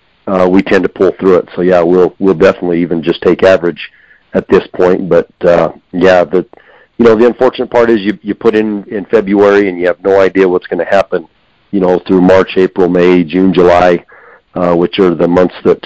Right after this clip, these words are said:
you know, that matter most, especially for, especially for elk. So, um, but, uh,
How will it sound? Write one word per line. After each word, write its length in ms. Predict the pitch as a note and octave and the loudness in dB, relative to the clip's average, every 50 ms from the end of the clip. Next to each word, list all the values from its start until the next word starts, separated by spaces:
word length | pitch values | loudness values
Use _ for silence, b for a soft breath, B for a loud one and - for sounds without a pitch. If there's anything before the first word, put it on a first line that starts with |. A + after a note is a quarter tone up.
| - - | -10 -6
you 80 | G2 | -2
know, 160 | F2+ F2 F2 E2+ | 0 2 2 2
that 100 | - - | 0 0
matter 280 | F#2+ F#2+ F#2 E2+ E2+ | 0 0 2 2 0
most, 400 | F2 F2+ G2 G2+ F#2 - - - - | 2 2 2 2 2 0 -4 -10 -14
especially 460 | B2+ - - - G2 - - - F#2+ F2 - | -14 -10 -6 -6 -6 -6 -6 -6 -6 -6 -4
for, 200 | - F#2 F2+ D#2+ - - | -4 -4 -4 -4 -6 -10
especially 400 | - - G2+ F#2 - - G2+ G2 | -4 -2 -2 -2 0 -2 -2 -2
for 180 | - - F#2 | -2 -2 0
elk. 260 | F2+ F#2 F2 - - - - | 2 2 2 0 -2 -8 -8
So, 240 | - D#2+ C#2 - - _ B B B B B B B B B _ _ _ _ - | -6 -4 -4 -4 -8 _ B B B B B B B B B _ _ _ _ -4
um, 360 | F#2 F#2 F2+ F2 E2+ E2+ D#2+ | 0 0 2 2 0 -2 -2
but, 320 | D2+ F2 E2+ - - - - | -2 -2 -2 -2 -4 -2 0
uh, 300 | F#2+ F2+ E2 - - | 2 2 2 0 -4